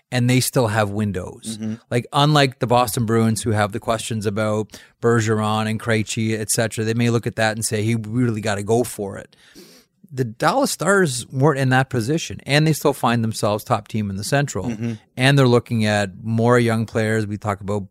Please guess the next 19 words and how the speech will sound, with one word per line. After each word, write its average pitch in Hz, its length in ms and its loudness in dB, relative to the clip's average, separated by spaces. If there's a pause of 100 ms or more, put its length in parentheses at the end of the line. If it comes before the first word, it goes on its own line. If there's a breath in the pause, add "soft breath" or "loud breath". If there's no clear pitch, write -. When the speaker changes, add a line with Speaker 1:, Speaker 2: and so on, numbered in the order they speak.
(100)
Speaker 1:
Bourque 117 400 -4
a 113 40 -4
lot, 104 340 -2
and 110 100 -6
we 101 80 -6
talk 104 180 -6
about 104 180 -6
Stankoven 107 680 -6 (400 loud breath)
joining 120 320 2
this 107 160 -2
organization. 104 880 -2 (460 soft breath)
They've 180 140 0
got 285 340 4
multiple 120 720 0
windows 110 480 2
here 98 200 -2
to - 160 -14
do 104 260 -6
this. - 380 -14